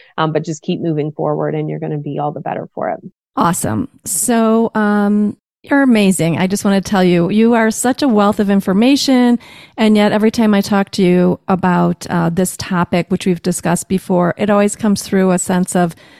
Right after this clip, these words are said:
Speaker 2: "It's okay. Everything's gonna be okay. We got this. You got this."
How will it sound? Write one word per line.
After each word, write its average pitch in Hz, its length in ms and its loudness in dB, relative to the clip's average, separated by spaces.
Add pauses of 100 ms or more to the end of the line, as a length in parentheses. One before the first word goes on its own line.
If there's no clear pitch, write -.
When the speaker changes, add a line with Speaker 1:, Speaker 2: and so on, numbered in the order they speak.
(260)
Speaker 2:
"It's 208 180 2
okay. 202 560 2 (140)
Everything's 185 400 0
gonna 190 200 0
be 180 200 2
okay. 185 440 0
We 196 160 0
got 170 300 0
this. 196 500 -2
You 202 200 0
got 170 300 -2
this." 208 420 -2